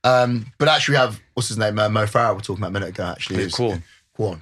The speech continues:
Speaker 1: Then I'm guessing
Speaker 2: I'm
Speaker 1: has
Speaker 2: not
Speaker 1: shares.
Speaker 2: entirely sure, actually, the amino acid profile of corn.
Speaker 1: You can, you can get, so one of the things actually about the amino acid profile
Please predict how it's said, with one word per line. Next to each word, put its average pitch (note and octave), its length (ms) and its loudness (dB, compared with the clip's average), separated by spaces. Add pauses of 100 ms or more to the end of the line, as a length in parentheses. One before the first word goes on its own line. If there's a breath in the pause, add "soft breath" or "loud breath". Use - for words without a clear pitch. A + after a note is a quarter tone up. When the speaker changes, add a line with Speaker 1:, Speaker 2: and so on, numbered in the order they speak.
(120)
Speaker 1:
Then A2+ 180 0
I'm G#2+ 120 0
guessing A2 320 0
Speaker 2:
I'm A2 60 0
Speaker 1:
has C3+ 100 4
Speaker 2:
not D#3+ 80 4
Speaker 1:
shares. C#3 140 2
Speaker 2:
entirely B2+ 280 2
sure, A#2 400 0
actually, G2+ 320 -2
the - 20 -4
amino G2+ 280 -2
acid G2+ 260 -6
profile G2 460 -2
of E2 120 -12
corn. F2 200 -6 (180)
Speaker 1:
You A3 100 0
can, B3 320 4
you G3 120 -4
can G#3+ 260 0
get, F#3 160 0
so E3+ 320 2
one F3 140 0
of F#3+ 60 0
the F3 60 0
things D3+ 280 0
actually - 260 0
about B2 200 2
the A2+ 40 -6
amino B2 240 0
acid B2+ 320 0
profile F#2+ 600 -2